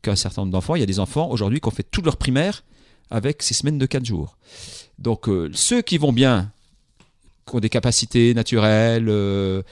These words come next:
qui sont résistants, qui sont vifs, euh, qui ont des familles, euh, s'adapteront toujours plus ou moins. Mais dès qu'on a une petite fragilité,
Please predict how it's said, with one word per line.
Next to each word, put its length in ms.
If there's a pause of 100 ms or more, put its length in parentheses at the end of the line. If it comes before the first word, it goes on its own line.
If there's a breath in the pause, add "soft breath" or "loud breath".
(120 soft breath)
qui 80
sont 120
résistants, 1040
qui 80
sont 160
vifs, 600
euh, 120
qui 80
ont 40
des 100
familles, 500
euh, 200 (460 soft breath)
s'adapteront 540
toujours 340
plus 180
ou 40
moins. 180 (380)
Mais 100
dès 140
qu'on 160
a 40
une 60
petite 160
fragilité, 640